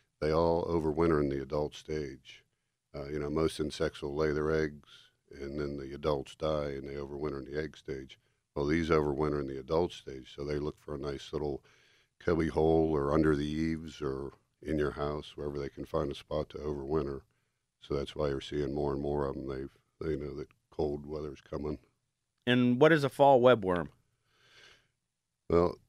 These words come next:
Speaker 1: a lot of people mistake 'em for tent caterpillars, and, um, but they're totally different, you know, coming out this time of year. And they actually make their nest, their webs, over the ends of the branches, whereas the, the, uh,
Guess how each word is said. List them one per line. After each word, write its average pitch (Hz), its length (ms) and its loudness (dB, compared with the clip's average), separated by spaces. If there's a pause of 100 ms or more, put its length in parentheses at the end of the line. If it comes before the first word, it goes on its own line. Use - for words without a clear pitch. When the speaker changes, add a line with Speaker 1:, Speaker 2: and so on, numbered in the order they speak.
(140)
Speaker 1:
a - 100 -4
lot 98 180 -2
of 90 80 -6
people 87 260 2
mistake 82 520 2
'em 78 360 2 (400)
for 71 180 -4
tent 87 300 -2
caterpillars, 71 800 -8 (580)
and, 71 280 4
um, 69 340 -2 (360)
but 73 140 -4
they're 73 300 0 (400)
totally 80 340 2
different, 73 500 -2
you 76 100 -8
know, 69 100 -4
coming 76 260 0
out 73 140 -2
this 76 200 -6
time 71 260 -2
of 69 60 -2
year. 67 280 -4 (160)
And 80 120 0
they 78 80 6
actually 78 340 -2
make 78 300 0
their 73 280 -4
nest, 78 520 -2 (320)
their 67 140 -4
webs, 73 580 0
over 80 220 2
the 73 160 -2
ends 80 280 2
of 71 80 -4
the 67 80 -8
branches, 67 680 -12 (540)
whereas 76 360 0
the, 71 360 -2 (640)
the, 69 220 -20
uh, 69 240 -20